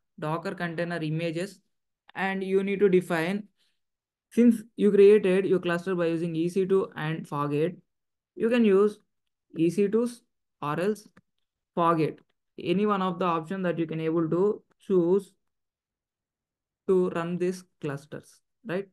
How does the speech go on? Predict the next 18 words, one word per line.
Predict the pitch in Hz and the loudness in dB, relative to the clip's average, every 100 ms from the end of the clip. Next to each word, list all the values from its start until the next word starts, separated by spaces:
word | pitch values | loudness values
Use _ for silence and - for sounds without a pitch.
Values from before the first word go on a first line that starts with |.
| _ | _
Yeah. | 262 170 - _ _ _ _ _ | -16 -16 -16 _ _ _ _ _
So | _ - 156 160 - _ _ _ _ _ _ _ _ _ _ _ _ _ _ _ _ _ | _ -6 -4 -4 -8 _ _ _ _ _ _ _ _ _ _ _ _ _ _ _ _ _
to | 185 180 | 0 2
run, | 170 185 185 - _ _ | 0 -6 -8 -10 _ _
to | 170 | -6
run | 165 175 185 _ | -6 -8 -12 _
on | 156 156 | -8 -8
clusters, | 156 139 - 151 156 180 - | -8 -10 -10 -8 -8 -12 -12
you | 170 | -10
can | 160 160 | -8 -8
have | 143 143 | -8 -10
to | 151 | -12
choose | 156 165 160 175 _ | -8 -6 -6 -10 _
any | 175 170 | -10 -8
one | 160 | -8
of | 151 147 | -8 -6
the | |
option | 175 147 143 - | -6 -6 -12 -18